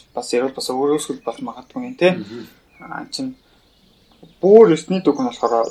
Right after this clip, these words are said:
Speaker 1: Чулуун засгийн үеэс нэг хавчаахай ном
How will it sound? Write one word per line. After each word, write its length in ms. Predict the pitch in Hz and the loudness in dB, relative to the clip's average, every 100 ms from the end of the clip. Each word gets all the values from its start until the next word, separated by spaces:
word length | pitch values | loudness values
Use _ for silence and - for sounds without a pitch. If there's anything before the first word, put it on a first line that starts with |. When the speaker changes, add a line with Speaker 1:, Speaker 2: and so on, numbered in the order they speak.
| - | -4
Speaker 1:
Чулуун 280 | 143 196 196 | 2 4 2
засгийн 280 | - 139 | -2 -2
үеэс 340 | 123 123 123 - | -2 -4 -6 -8
нэг 140 | 120 | -12
хавчаахай 560 | - - - 160 147 123 - - - - - - - - - - | -10 -2 2 4 2 -2 -6 -20 -20 -20 -20 -20 -20 -20 -20 -16
ном 160 | 120 | -14